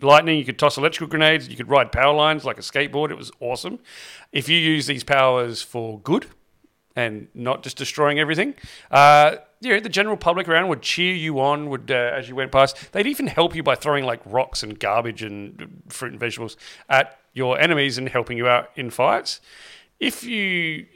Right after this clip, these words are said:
however, decided to just destroy everyone and went a little bit rampant, uh, they would go the other way. They would, uh, n-, they would be not rule friendly towards you,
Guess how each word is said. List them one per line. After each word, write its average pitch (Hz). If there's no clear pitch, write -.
however, 143
decided 123
to 113
just -
destroy 156
everyone 127
and 117
went 127
a 123
little 117
bit 117
rampant, 135
uh, 135
they 139
would 123
go 113
the 110
other 123
way. 110
They 117
would, 110
uh, 113
n-, 131
they 143
would 139
be 135
not 160
rule 147
friendly 127
towards 123
you, 127